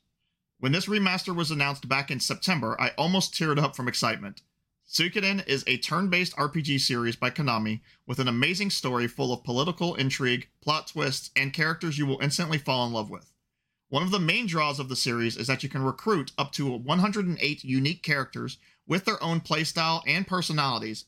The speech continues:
and utilize them in battle. If you have never played this series, or if you're looking for a major nostalgia trip, like myself, then make sure you pick up Suikoden one and two Remaster when it launches sometime in early twenty twenty-three. Number one,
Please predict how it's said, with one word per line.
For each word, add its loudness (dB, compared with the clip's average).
and 2
utilize 2
them -2
in 0
battle. -2
If -6
you 4
have -4
never 0
played -2
this 0
series, 2
or 0
if -2
you're 2
looking 0
for 0
a 0
major 0
nostalgia 0
trip, -6
like -2
myself, -2
then 0
make 2
sure 2
you 2
pick 0
up -2
Suikoden 0
one 2
and 2
two 2
Remaster 0
when 2
it 0
launches 2
sometime 2
in -4
early 0
twenty -2
twenty-three. -6
Number 4
one, 0